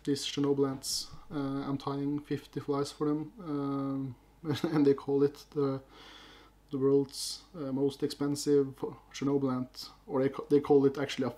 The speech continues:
foam, uh, <laughs> bill, or not a bill, but a foam bug, uh, <laughs> skombille in Norwegian.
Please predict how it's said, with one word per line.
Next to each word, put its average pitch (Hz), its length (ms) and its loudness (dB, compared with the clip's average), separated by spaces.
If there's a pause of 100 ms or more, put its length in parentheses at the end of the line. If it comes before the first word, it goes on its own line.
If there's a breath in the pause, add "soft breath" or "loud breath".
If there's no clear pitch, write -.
foam, 135 420 0 (220)
uh, 127 320 -4 (120)
<laughs> 131 180 -12
bill, 135 300 6
or 131 260 -2 (480 loud breath)
not 139 100 -8
a 131 60 -8
bill, 135 300 2
but 131 200 -6
a 131 540 -6 (200)
foam 139 220 2
bug, 131 240 -2 (240)
uh, 135 400 -6 (100)
<laughs> - 120 -20
skombille 135 580 0
in 131 160 -4
Norwegian. 131 400 -4